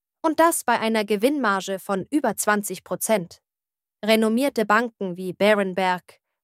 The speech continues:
Warburg, Deutsche Bank, J P Morgan und Jefferies raten alle zum Kauf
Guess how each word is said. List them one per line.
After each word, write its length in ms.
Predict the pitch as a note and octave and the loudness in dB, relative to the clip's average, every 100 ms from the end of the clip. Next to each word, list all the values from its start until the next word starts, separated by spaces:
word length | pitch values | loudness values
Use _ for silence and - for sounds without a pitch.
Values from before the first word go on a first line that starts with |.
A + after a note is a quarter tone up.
| - | 0
Warburg, 720 | F#3+ A3+ G#3+ G3 F3+ - - _ - | 4 4 4 -2 -2 -10 -20 _ 0
Deutsche 340 | G3+ G#3 G3+ | 0 0 -2
Bank, 420 | G3+ G#3+ A3 - _ _ _ _ _ | 0 0 0 -8 _ _ _ _ _
J 220 | A#3+ E4 | 2 2
P 180 | - C4 | 0 -2
Morgan 580 | A#3 B3+ D#4 B3+ A3 G#3 | 0 2 2 2 -2 -4
und 280 | - F3+ - | -8 -8 -2
Jefferies 640 | A3 C#4+ B3 A#3 A3+ - - _ _ - | -2 0 0 0 -2 -6 -14 _ _ 0
raten 340 | G#3 G#3 G#3+ - | 2 2 -6 0
alle 260 | B3+ E4 D#4 | 0 2 -2
zum 280 | - A#3 | -4 -4
Kauf 420 | - G3+ F#3 - | -2 0 0 -4